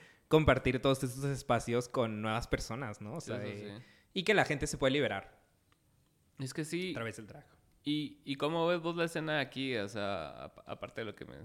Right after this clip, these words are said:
Speaker 2: me estás diciendo ahorita, o sea, con, ¿cómo ve-, cómo lo ves en sentido de que se vuelva una industria? O sea, no, no tanto así que solo sea una escena de fin de semana, sino que se
Speaker 1: Sí.
Speaker 2: vuelva algo así que vos dices sostenible.
Speaker 1: Ay, pues, a mí,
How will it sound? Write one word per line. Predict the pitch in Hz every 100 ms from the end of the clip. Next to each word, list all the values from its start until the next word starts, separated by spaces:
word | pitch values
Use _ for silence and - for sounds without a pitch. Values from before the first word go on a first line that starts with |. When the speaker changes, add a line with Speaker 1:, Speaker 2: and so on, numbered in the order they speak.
| -
Speaker 2:
me | -
estás | 101 101
diciendo | 104 113 110
ahorita, | 107 131 - 110
o |
sea, | 113 107 110 107 - - - _ _ -
con, | 127 127 120 - _ -
¿cómo | 131 139 139
ve-, | 139 139 -
cómo | 143 156
lo | 151
ves | 123 139
en | 156
sentido | 123 107 131 139
de | 143
que | 127
se | 117
vuelva | 110 113 123
una | 123
industria? | 123 147 165 - 90 107
O |
sea, | - 117 107 107
no, | 110
no | 113 127
tanto | 127 131 135
así | 123 135
que | 131
solo | 127 127 123
sea | 131 127 123 107 92 85 76
una | 117
escena | 117 127 131
de | 107
fin | 117 117
de | 120
semana, | 95 113 139
sino | 139 110 101
que | 90
se | - 147
Speaker 1:
Sí. |
Speaker 2:
vuelva | 135 120 113
algo | 117
así | 117 127 120 117
que | -
vos | 95 101
dices | 104 113 107
sostenible. | - 107 - 78 107 131
Speaker 1:
Ay, | 135
pues, | 143 131
a | 123
mí, | 127